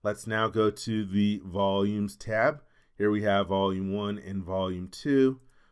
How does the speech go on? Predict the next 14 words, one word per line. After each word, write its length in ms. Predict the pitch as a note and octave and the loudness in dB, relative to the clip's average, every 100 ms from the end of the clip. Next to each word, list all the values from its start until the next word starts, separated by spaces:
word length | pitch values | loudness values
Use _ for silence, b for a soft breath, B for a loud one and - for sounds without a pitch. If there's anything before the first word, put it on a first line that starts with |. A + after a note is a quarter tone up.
| _ | _
Volume 580 | A#2 C3+ D3 C3 A#2 B2 | 6 8 8 6 6 4
one, 280 | A#2+ G#2+ G#2 | 2 2 0
the 80 | G2+ | -2
one 260 | G#2 G#2+ | -4 -6
on 260 | - F#2+ F#2+ | -10 -10 -8
top, 440 | - A#2 G#2 - b b b | 2 6 6 2 b b b
I'm 100 | D3 | -4
gonna 340 | B2 G#2+ G2+ A2+ - - - | -2 -2 -6 -8 -16 -20 -10
rename 520 | B2+ B2+ A2+ A2+ A#2 A#2 | -2 0 0 -2 -4 0
that. 300 | A#2+ C3+ A#2+ | 0 -2 -6
Let's 180 | G2+ | -12
call 480 | - - G#2+ G#2 G#2+ | -14 -4 2 4 4
this 320 | G2+ G#2 G#2 - b b - | 6 4 4 -8 b b -4
the 480 | F#2+ G#2 G2+ G#2 | 2 4 6 4